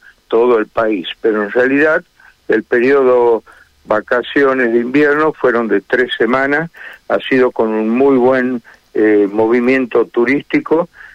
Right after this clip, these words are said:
em, superior a los cinco millones quinientas mil personas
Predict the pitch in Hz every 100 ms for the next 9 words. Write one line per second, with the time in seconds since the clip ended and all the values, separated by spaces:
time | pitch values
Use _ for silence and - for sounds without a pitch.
0 | _ - 110 110 107 107 104 104 92 -
1 | 123 - 123 131 139 131 - - - 120
2 | 113 110 107 - 135 131 123 117 113 117
3 | 131 131 107 - 113 117 107 113 110 127
4 | 131 - 117 - 143 143 131